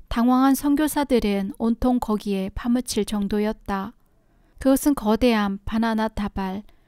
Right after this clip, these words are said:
황금빛 파인애플, 그리고 그들은 아직 이름조차 모르는 많은 열대 과일이며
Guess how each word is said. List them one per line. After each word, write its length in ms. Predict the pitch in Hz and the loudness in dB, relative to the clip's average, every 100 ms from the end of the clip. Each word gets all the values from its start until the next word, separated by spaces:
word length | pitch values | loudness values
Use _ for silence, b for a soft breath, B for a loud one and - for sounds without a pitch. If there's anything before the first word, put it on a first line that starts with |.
| _ - | _ -8
황금빛 680 | - 285 277 262 285 285 - | 2 4 4 2 0 -2 -2
파인애플, 880 | 294 285 285 277 - 196 190 202 - - | 0 2 2 0 -2 -2 -2 -6 -12 -8
그리고 320 | 226 233 254 | -2 2 2
그들은 640 | 240 240 220 254 226 208 202 b b b b | 0 -2 2 2 2 0 -4 b b b b
아직 280 | 220 254 247 | -2 -2 2
이름조차 580 | 254 285 269 262 285 | 4 4 2 0 2
모르는 540 | 254 233 226 214 208 202 | 4 4 2 0 0 -2
많은 500 | 202 202 214 240 240 | -2 -2 0 2 4
열대 320 | 240 233 262 | 2 4 2
과일이며 800 | 247 226 247 247 208 202 196 | 2 0 2 2 0 0 -2